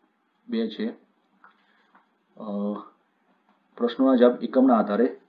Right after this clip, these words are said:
લખો. તો અહીંયા આગળ તમને આપ્યું છે પહેલું, કસ્યાહ જન્મદિનમ અસ્તિ. કસ્યા એટલે કોનો જન્મદિવસ છે? તો ધારાયાહ જન્મદિનમ અસ્તિ, એટલે ધારાનો જન્મદિવસ છે. વૈશાલી કિમ કરોતિ? વૈશાલી શું કરે છે?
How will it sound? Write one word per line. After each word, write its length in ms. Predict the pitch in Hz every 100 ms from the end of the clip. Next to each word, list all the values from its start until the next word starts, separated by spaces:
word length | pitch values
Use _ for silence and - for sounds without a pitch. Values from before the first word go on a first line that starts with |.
| -
લખો. 400 | 120 120 - - _ _ _ _ _ -
તો 160 | - -
અહીંયા 220 | 113 127
આગળ 180 | 123 123
તમને 240 | 120 117
આપ્યું 220 | 104 110
છે 60 | 107
પહેલું, 240 | 104 110 -
કસ્યાહ 560 | - 120 - 139 139 120
જન્મદિનમ 520 | 120 123 117 113 123
અસ્તિ. 300 | - - - _ -
કસ્યા 260 | 127 - 127
એટલે 180 | 117
કોનો 320 | 113 110 120 113
જન્મદિવસ 520 | 104 104 98 107 - 95
છે? 100 | 95 _ _ _ -
તો 280 | 135 403 - _ _ _ _ -
ધારાયાહ 1080 | 101 110 120 123 107 101 104 107 120 - 117
જન્મદિનમ 560 | 110 110 117 104 110 -
અસ્તિ, 220 | - -
એટલે 200 | - 104
ધારાનો 400 | 104 104 110 123
જન્મદિવસ 500 | 101 101 104 107 - -
છે. 180 | - - _ _ _ _ _ -
વૈશાલી 480 | 120 117 143 156
કિમ 220 | 156 185 180
કરોતિ? 500 | 156 143 143 143 - _ _ _ _ _ -
વૈશાલી 500 | 107 113 - 127 139
શું 300 | - 151 151
કરે 180 | 110 110
છે? 180 | 104